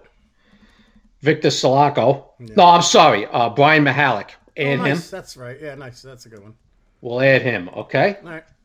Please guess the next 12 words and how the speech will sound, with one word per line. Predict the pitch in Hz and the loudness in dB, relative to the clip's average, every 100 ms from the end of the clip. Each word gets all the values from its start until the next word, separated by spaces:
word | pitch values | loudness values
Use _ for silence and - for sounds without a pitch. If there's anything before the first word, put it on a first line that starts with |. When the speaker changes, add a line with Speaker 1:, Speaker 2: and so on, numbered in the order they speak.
| _ | _
Speaker 2:
So | - 139 | -20 -20
you're | 135 135 131 135 123 _ _ _ _ _ _ _ _ | -18 -16 -14 -14 -16 _ _ _ _ _ _ _ _
one | 147 160 175 | -18 -14 -14
player | - 175 160 151 | -14 -10 -10 -10
short. | - 147 113 - _ _ _ _ _ _ _ _ _ _ | -12 -16 -16 -20 _ _ _ _ _ _ _ _ _ _
Speaker 1:
I'm | 123 120 | -4 0
one | 139 156 | 0 0
player | 165 180 175 | 2 2 0
short. | - 233 262 | -4 -4 -4
Speaker 2:
Oh, | |
and | 220 | -4
actually, | 220 196 180 | -6 -8 -10